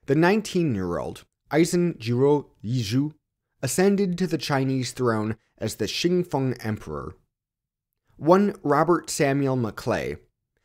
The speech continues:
an American missionary based in Fuzhou, wrote about it in his diary days earlier. Quote, "Who knows the surprising changes which may mark his reign?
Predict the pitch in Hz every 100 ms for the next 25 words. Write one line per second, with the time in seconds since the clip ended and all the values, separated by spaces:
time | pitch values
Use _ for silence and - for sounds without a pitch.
0 | _ 160 170 185 196 190 180 135 151 -
1 | 104 90 82 82 - _ 131 135 - 120
2 | - 113 98 113 80 73 _ _ _ _
3 | _ _ 156 180 190 143 120 113 110 -
4 | 135 127 110 120 117 110 87 85 85 -
5 | 117 104 107 101 85 73 73 - _ _
6 | _ _ _ _ _ - - 131 92 -
7 | - _ _ _ _ _ _ - 285 285
8 | 220 131 107 - - - 139 - 151 151
9 | 165 151 - 151 143 110 101 - 151 -
10 | 143 156 131 104 - 127 117 165 170 85
11 | 78